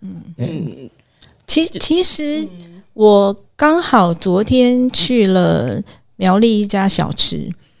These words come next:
Speaker 1: 然后我进去以后，那我们一起去的朋友都很有感触，就是说如果说真的要，就小吃如果要被搬到一星，或者是说，呃，就是有一个厉害的小吃能够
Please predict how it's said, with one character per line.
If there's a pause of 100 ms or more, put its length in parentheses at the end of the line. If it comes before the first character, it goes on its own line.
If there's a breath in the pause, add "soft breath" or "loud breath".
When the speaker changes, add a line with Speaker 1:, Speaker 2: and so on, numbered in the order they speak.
(240)
Speaker 1:
然
后
我
进
去
以
后，
那 (140)
我
们
一
起
去
的
朋
友 (600 soft breath)
都
很
有
感
触， (240 loud breath)
就
是
说 (640 loud breath)
如
果
说
真
的
要， (220)
就
小
吃
如
果
要
被
搬
到
一
星，
或
者
是
说，
呃， (160)
就
是
有
一
个
厉
害
的
小
吃
能
够